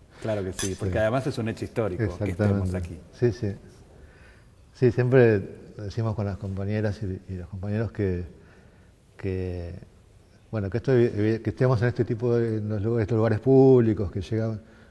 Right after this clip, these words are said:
Speaker 2: podamos entrar a la Casa Rosada y demás, este, es toda un, un, una evidencia del cambio de época.
Speaker 1: Y,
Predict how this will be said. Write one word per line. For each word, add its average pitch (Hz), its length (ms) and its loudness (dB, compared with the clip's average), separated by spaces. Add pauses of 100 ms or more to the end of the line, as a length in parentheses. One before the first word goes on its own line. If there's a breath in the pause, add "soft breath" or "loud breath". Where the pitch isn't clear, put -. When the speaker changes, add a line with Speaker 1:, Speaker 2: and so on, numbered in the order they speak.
(100)
Speaker 2:
podamos 113 300 2
entrar 110 200 2
a 117 40 4
la 107 80 2
Casa 113 240 -4
Rosada 117 640 0
y 107 40 -2
demás, 117 480 -2
este, 92 500 -10
es - 280 -18 (200)
toda 117 160 -2
un, 107 340 -4 (360)
un, 104 200 -10 (200)
una 110 200 -2
evidencia 120 480 0
del 101 100 -2
cambio 104 280 -4
de 104 100 -6
época. 95 280 -12 (1000 loud breath)
Speaker 1:
Y, 104 160 -6